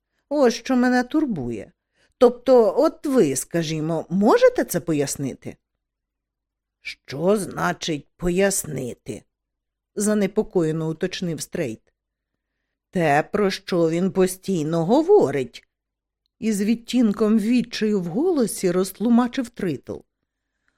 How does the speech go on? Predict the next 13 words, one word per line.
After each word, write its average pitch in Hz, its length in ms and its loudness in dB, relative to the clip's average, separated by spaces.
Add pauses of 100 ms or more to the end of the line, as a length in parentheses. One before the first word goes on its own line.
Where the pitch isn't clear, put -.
(140)
«А 165 140 -2
вже 165 400 0
ж, 143 120 -8
я 165 160 0
знаю, 170 460 -2
все 170 240 -4
так 170 280 -2
і 262 60 0
є, 233 340 2 (460)
але 175 300 0
що - 440 -2
воно 370 280 0
таке?» 330 640 -2